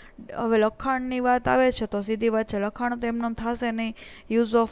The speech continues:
pen, પેપર થશે અને કોઈક એવો વ્યક્તિ, પર્ટિક્યુલર વ્યક્તિ જોશે કે જે, જે પણ કમ્યુનિકેશન છે એ રેકોર્ડ કરે, એ લખે રિટનમાં. It cost a huge in terms of stationery and manpower employed in writing,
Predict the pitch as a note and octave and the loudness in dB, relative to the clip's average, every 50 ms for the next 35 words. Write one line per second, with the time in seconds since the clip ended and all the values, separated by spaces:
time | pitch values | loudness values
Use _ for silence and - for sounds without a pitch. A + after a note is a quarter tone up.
0 | - - - A3+ A3+ A#3 A#3 A#3 A3 - A3+ A3+ - - A#3 A3+ A3 - A#3 A3+ | -4 -4 0 0 0 2 0 -2 0 0 0 2 2 2 2 2 2 2 2 4
1 | A#3 - - A3+ G#3+ G#3+ G#3+ G#3+ G#3+ - - A#3 A#3 A3+ - - A#3 A#3 A3+ A#3 | 4 4 4 2 0 -2 -4 -4 -6 -4 -2 0 -2 0 0 0 0 2 2 2
2 | A3 A3 B3 B3 - - - - B3 A#3 B3 A#3 A#3 A3+ A3 A3 A3 G#3 A#3 B3 | 2 2 -2 -4 -4 -4 -4 -2 -2 -2 -2 -2 0 0 2 2 2 4 4 4
3 | - - - C4 A3+ A3 G#3+ G#3 - A#3+ A#3+ - - - - - - - A3+ G#3+ | 2 2 -2 -2 0 0 -2 -2 -2 -2 -4 -4 -10 -18 -18 -18 -12 -6 -6 -4
4 | G3+ A3 A3 A#3 A#3 A#3 A3+ - A#3 A#3 A#3+ A#3 - B3 A#3 A3+ A3+ A3+ A#3 A#3 | 0 0 2 0 0 -2 -4 -2 0 0 0 0 -2 -4 -4 -2 -4 -4 -2 -2
5 | A#3 A#3 - A#3 A#3 A3+ - A#3+ A#3 A3+ A3+ - C4+ B3 A3 A3+ A3+ A#3 A#3 A3 | -4 -2 0 0 0 0 -2 -4 -4 -4 -2 0 2 2 2 2 0 0 2 0
6 | A3+ A#3 - C4 B3+ A#3+ G#3 - - A3+ G#3 G#3+ A3+ A#3 A#3+ B3 A#3 A#3+ C4 C4 | 0 0 2 4 4 4 2 0 -2 -2 -2 0 -2 0 0 0 2 4 2 2
7 | - - A3+ F#3+ F#3+ - - - - - - - - - - A#3 A#3+ B3 - A#3+ | 2 0 -4 -4 -4 -8 -16 -20 -20 -20 -20 -20 -14 -6 -2 0 2 2 4 2
8 | A3 G#3 G3+ G3 G#3 G3+ - - - - - - - - C4 C4 - - - A#3+ | 2 2 0 -4 -6 -8 -10 -14 -20 -20 -20 -10 -4 -4 -4 -4 -4 -4 -2 0
9 | B3 C4 - - C4 A3+ A3+ A3+ B3 C4 A#3 B3 B3 A#3 G#3+ A#3 A#3 A#3+ B3 A3 | 0 0 0 0 0 0 2 2 2 2 2 2 0 0 0 0 0 0 0 2
10 | A#3+ A#3 A3 - - - B3+ B3+ B3 - B3+ A#3+ A3 G#3 G#3 G3+ G3+ G3+ G#3+ A#3 | 2 0 0 0 0 0 0 0 0 -2 -2 0 0 0 0 -2 -2 0 0 -2
11 | A#3+ A#3 - A#3+ A#3 A#3+ A#3 A3 A3 A#3 A#3 - B3+ B3 B3 A#3 A3+ A3 G#3 G3+ | -2 0 0 2 4 4 4 4 2 -2 -2 0 2 4 4 4 2 0 0 0
12 | G#3+ A3 A#3 A#3 - B3+ C4 | 2 0 0 0 -2 -2 -2